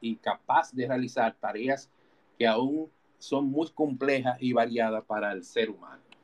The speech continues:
Entonces, ya sabiendo esta pequeña introducción, vamos a dar los inicios del chat G P T. Eh,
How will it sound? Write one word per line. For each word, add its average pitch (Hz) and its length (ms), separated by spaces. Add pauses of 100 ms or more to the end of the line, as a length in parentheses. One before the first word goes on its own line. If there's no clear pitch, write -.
(200)
Entonces, - 420 (1600)
ya 147 400
sabiendo 151 460
esta 147 280
pequeña 131 340
introducción, 135 600
vamos 113 420 (500)
a 120 120
dar 123 160
los 135 200
inicios 131 400
del 127 120
chat 120 180
G 120 120
P 120 100
T. - 180 (1400)
Eh, 113 400